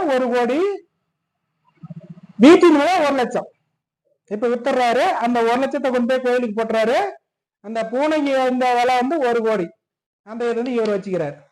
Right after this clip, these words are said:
அப்ப விரயமும் பண்ணிடுறாரு, இவருக்கு லாபமும் வந்துருது. இந்த மாதிரி வந்து இவர் லாபம் பண்ணாருன்னா தப்பிச்சுக்கலாம். எதா இருந்தாலும்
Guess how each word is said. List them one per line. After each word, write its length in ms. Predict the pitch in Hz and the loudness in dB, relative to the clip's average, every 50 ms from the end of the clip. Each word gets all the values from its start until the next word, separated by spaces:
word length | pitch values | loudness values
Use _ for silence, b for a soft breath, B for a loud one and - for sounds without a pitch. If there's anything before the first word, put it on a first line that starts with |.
| _ _ _ _ _ _ _ _ _ - | _ _ _ _ _ _ _ _ _ -14
அப்ப 220 | 196 220 220 262 240 220 | -14 -8 -6 -4 -2 -2
விரயமும் 400 | 240 269 302 320 330 330 311 302 | -2 0 0 0 0 0 0 0
பண்ணிடுறாரு, 420 | 294 285 285 285 285 294 311 349 392 381 | 0 0 0 0 0 0 0 0 0 0
இவருக்கு 260 | 330 302 277 247 240 226 | 0 -2 -2 -2 0 0
லாபமும் 380 | 220 247 247 277 277 269 247 | 0 0 0 0 -2 0 -2
வந்துருது. 340 | 220 190 165 160 147 135 143 - - _ _ _ _ _ _ _ _ _ _ _ _ _ _ _ _ - 220 | -2 -2 -4 -4 -6 -6 -12 -18 -20 _ _ _ _ _ _ _ _ _ _ _ _ _ _ _ _ -6 -4
இந்த 140 | 262 285 294 277 294 | -2 -2 -2 -2 -2
மாதிரி 180 | 302 311 311 285 277 | -2 -2 -2 -2 -2
வந்து 160 | 269 294 349 339 | -2 -2 -2 -2
இவர் 200 | 311 285 254 240 | -2 -2 0 0
லாபம் 320 | 226 233 254 254 262 247 240 | 0 0 0 -2 -2 -2 -2
பண்ணாருன்னா 380 | 233 233 226 226 226 277 339 339 277 | -2 -2 -2 -2 -2 -4 -4 -2 -4
தப்பிச்சுக்கலாம். 500 | 226 190 - 208 196 170 151 143 147 - _ _ _ _ _ _ _ _ _ _ _ | -6 -4 -6 -6 -6 -4 -4 -6 -8 -12 _ _ _ _ _ _ _ _ _ _ _
எதா 160 | 175 208 233 233 | -8 -6 -4 -4
இருந்தாலும் 360 | 226 226 240 254 294 349 381 | -4 -2 -2 0 0 -2 -2